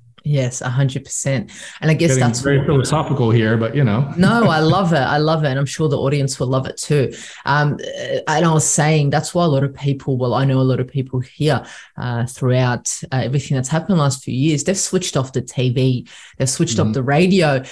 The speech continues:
Speaker 1: and they've decided, "You know what? I'm going to go on a certain platform and I'm going to type in what I want to listen to. I'm going to
Speaker 2: Yeah.
Speaker 1: type in what I'm interested in." Um, and yeah, it's those people,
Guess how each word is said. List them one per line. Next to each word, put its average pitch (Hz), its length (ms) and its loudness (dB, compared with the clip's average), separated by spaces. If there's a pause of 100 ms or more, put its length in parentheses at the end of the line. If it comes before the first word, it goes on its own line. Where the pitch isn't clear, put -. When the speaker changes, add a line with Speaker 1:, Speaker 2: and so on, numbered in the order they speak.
(200)
Speaker 1:
and 156 120 2
they've 170 140 2
decided, 165 560 2
"You 180 100 4
know 202 140 4
what? 143 380 2
I'm 151 160 6
going 156 240 2
to 156 160 -6
go 131 340 0 (100)
on 131 200 0
a 131 220 2
certain - 400 -4
platform 131 540 -2
and 143 120 0
I'm 147 160 4
going 135 160 2
to 135 120 -8
type 127 360 -2
in 131 100 4
what 123 140 2
I 117 100 0
want 117 260 0
to 117 100 -6
listen 110 320 -4
to. - 260 -8 (360)
I'm 139 200 4
going 135 180 2
to 147 100 -4
Speaker 2:
Yeah. 143 120 0
Speaker 1:
type 131 240 0
in 139 180 4
what 139 160 2
I'm 147 220 6
interested 143 560 2
in." 127 240 0 (320)
Um, 131 420 4
and 139 420 2
yeah, 156 460 4
it's 147 300 -2
those 170 300 4
people, 175 580 0